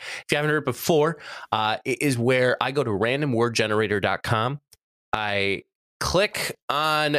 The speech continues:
a generate random word, um, and I'm generating nouns. Um, but Matt,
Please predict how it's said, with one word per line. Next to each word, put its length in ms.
a 240
generate 500
random 500
word, 440
um, 240
and 100
I'm 120
generating 600
nouns. 580
Um, 360
but 140
Matt, 420